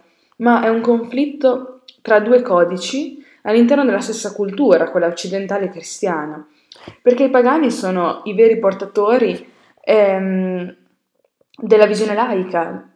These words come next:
dei valori rinascimentali, esaltano l'in-, eh, l'individuo, la forza dell'uomo che è artefice del proprio destino.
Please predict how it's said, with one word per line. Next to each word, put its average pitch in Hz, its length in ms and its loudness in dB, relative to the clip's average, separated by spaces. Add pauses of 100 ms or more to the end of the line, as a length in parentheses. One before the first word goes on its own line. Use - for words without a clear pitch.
(100)
dei 202 340 0
valori 202 420 4
rinascimentali, 190 1200 -4 (280)
esaltano 208 760 4
l'in-, 190 380 -4
eh, 190 420 -4
l'individuo, 196 960 -4
la 185 120 -6
forza 220 360 -2
dell'uomo 196 420 0
che 185 80 -8
è 180 40 -2
artefice 185 440 -6
del 175 200 0
proprio 185 840 0
destino. 175 920 -6